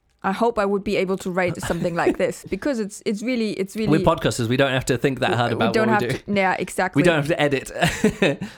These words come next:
Speaker 1: Yes.
Speaker 2: condense down to five hundred words. What does, what does she say?
Speaker 1: Uh, lots of things.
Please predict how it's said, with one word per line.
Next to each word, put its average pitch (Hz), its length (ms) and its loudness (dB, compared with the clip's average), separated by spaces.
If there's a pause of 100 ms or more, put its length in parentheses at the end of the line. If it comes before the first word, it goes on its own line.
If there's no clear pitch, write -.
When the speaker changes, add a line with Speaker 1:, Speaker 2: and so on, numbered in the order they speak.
(120)
Speaker 1:
Yes. 156 160 2
Speaker 2:
condense 135 300 2
down 127 160 0
to 120 80 -4
five 120 180 0
hundred 117 240 -2
words. 117 320 -2
What 143 160 2
does, 127 220 -4
what 135 140 0
does 117 100 -6
she - 80 -12
say? 151 300 -4 (280)
Speaker 1:
Uh, 185 280 0 (100)
lots 202 240 -2
of 185 80 -6
things. 190 200 -2